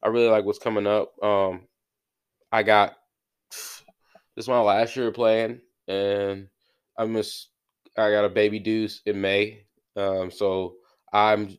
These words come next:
I'm just gonna, you know, I wanna raise my son, and it,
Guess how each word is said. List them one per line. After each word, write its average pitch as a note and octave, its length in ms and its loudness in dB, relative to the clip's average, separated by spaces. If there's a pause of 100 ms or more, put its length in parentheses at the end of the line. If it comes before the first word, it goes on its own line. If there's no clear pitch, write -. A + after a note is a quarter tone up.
I'm G#2 140 -2
just F#2 160 -14
gonna, F#2+ 400 -2 (380)
you G#2+ 120 -4
know, F2+ 240 -4 (380)
I G#2+ 40 4
wanna A2 220 2
raise G#2+ 200 4
my F#2+ 120 -4
son, G2+ 440 -4 (200)
and F2+ 360 -8
it, G#2+ 200 -8